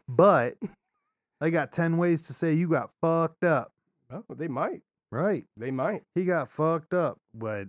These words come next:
Speaker 1: via disc, via gun, via dead drop.
Speaker 2: Would you
Speaker 1: He
Speaker 2: allow,
Speaker 1: fell.
Speaker 2: would you allow a predator to mark your face with acid after you killed a, an alien? A xenomorph?
Speaker 1: Are we being honest or are we being
Speaker 2: I'm being honest.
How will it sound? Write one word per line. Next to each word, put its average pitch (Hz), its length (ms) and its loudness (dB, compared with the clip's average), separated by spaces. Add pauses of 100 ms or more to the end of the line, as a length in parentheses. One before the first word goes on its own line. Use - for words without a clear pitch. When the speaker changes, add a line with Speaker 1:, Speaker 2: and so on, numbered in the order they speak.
(100)
Speaker 1:
via 110 260 -4
disc, 120 480 -4
via 110 240 -6
gun, 123 440 -4
via 113 240 -6
dead 113 240 -4
drop. 120 340 -4 (680)
Speaker 2:
Would 160 180 2
you 247 80 2
Speaker 1:
He 220 60 6
Speaker 2:
allow, 165 220 4 (140)
Speaker 1:
fell. 131 40 -6
Speaker 2:
would 139 180 -6
you 165 140 -2
allow 139 240 -2
a 123 80 -4
predator 131 420 -6
to 117 60 -10
mark 120 260 -8
your 127 100 -8
face 120 400 -14
with 110 140 -10
acid 123 400 -10
after 120 240 -10
you 107 100 -14
killed 120 280 -12
a, 107 160 -12 (180)
an 107 140 -16
alien? 110 400 -14 (1300)
A 110 60 -16
xenomorph? 131 520 -8
Speaker 1:
Are 120 80 0
we 123 100 0
being 110 320 -4
honest 160 480 -4
or 135 60 -2
are 123 80 -4
we 123 100 -4
being 117 220 -4
Speaker 2:
I'm 254 80 0
being 311 120 2
honest. 277 400 0